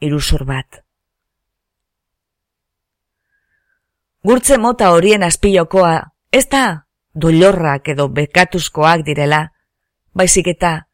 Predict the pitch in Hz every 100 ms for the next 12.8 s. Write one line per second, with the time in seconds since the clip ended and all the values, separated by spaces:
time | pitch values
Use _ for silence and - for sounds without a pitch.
0 | _ _ _ _ 202 196 175 247 240 -
1 | 240 196 - 170 175 175 - 151 143 143
2 | 143 147 _ _ _ _ _ _ _ _
3 | _ _ _ _ _ _ 175 185 - 233
4 | 254 - 240 - 160 - 143 135 - 143
5 | 147 - 135 _ _ _ _ _ _ _
6 | _ _ _ _ _ _ _ _ _ _
7 | _ _ _ _ _ _ _ _ _ _
8 | _ 180 196 214 269 269 294 247 233 233
9 | 233 214 202 180 - 240 - 220 180 208
10 | 202 175 151 165 165 147 - 147 151 143
11 | _ _ _ _ _ _ _ - 170 165
12 | 208 208 190 175 151 143 131 139